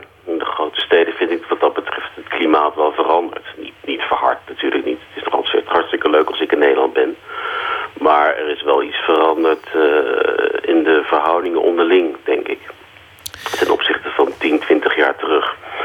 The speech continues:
Eh, maar het is interessant dat je dat zegt. Ehm, want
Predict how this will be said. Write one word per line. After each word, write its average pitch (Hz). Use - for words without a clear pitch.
Eh, 80
maar 78
het -
is 110
interessant 107
dat 95
je 95
dat 82
zegt. 110
Ehm, 73
want 85